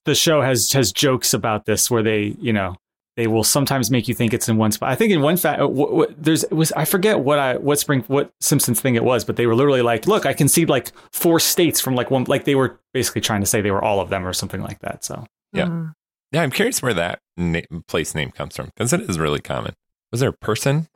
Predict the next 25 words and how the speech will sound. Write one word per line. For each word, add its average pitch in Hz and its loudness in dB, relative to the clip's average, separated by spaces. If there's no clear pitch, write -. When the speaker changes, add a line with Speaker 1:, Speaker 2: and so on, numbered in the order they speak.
Speaker 2:
named 117 0
S-, - -6
Springfield, 139 -2
or 92 0
does 95 0
it 92 0
just 90 -4
sound 90 -2
good? 127 -2
What's - -8
going 120 0
Speaker 3:
You 330 4
Speaker 2:
on - 4
Speaker 3:
even 359 4
Speaker 2:
there? 359 4
Speaker 3:
have - -12
Windsor. 202 2
I 254 -4
mean, 320 2
come 285 0
on. 123 0
Speaker 1:
Yeah. 170 2
Speaker 3:
Just 339 2
Speaker 2:
Oh, 139 4
yeah. 90 2